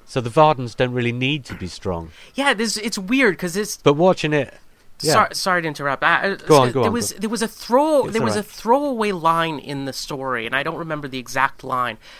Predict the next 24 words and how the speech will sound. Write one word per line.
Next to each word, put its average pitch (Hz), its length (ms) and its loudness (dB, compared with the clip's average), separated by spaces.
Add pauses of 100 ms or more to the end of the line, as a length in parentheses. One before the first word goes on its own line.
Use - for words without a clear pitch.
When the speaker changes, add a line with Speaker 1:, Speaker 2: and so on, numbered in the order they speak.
(100)
Speaker 2:
but 160 100 -6
it's - 140 -8
something. 214 380 -4
th-, 165 260 -8
the 156 100 -8
two 226 400 -6
old 180 300 -4
Time 160 280 -4
Lords 135 240 -4
are 120 60 -10
talking. 131 420 -6
There's 117 160 -14
two - 240 -14
old 143 200 -12
Time 135 240 -8
Lords 123 180 -12
talking, 131 300 -8
and 117 80 -12
they're 123 160 -10 (500)
talking 185 320 -8
about 139 240 -2
how, 127 380 -2 (400)
you 135 100 -10
know, 113 480 -6